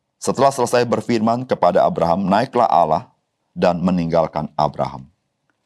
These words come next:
Setelah itu Abraham memanggil Ismail anaknya dan semua orang yang lahir di rumahnya, juga semua orang yang dibelinya dengan uang, yakni setiap laki-laki dari isi rumahnya. Lalu ia mengerat kulit katan mereka pada hari itu juga,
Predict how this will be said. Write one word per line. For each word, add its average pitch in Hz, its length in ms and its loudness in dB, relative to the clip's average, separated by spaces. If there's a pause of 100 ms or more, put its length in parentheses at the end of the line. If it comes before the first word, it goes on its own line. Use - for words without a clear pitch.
(200)
Setelah 104 320 -2
itu 107 160 0
Abraham 104 640 2
memanggil 90 360 -2
Ismail 90 520 -2
anaknya 95 640 -2
dan 80 160 -4
semua 85 400 -2
orang 82 240 -2
yang 82 80 0
lahir 90 200 -2
di 87 120 -2
rumahnya, 92 580 -2 (300)
juga 87 240 -2
semua 131 480 -2
orang 113 240 0
yang 101 80 0
dibelinya 98 480 0
dengan 87 320 -2
uang, 85 280 0
yakni 90 360 -2
setiap - 360 -4
laki-laki 110 600 -2 (200)
dari 85 320 0
isi 135 320 -2
rumahnya. 98 560 -2 (240)
Lalu 127 320 0
ia 143 160 0
mengerat 135 440 -2
kulit 135 280 -2
katan 123 360 0
mereka 113 440 -2
pada 85 280 0
hari 131 280 0
itu 127 240 -2
juga, 90 400 -2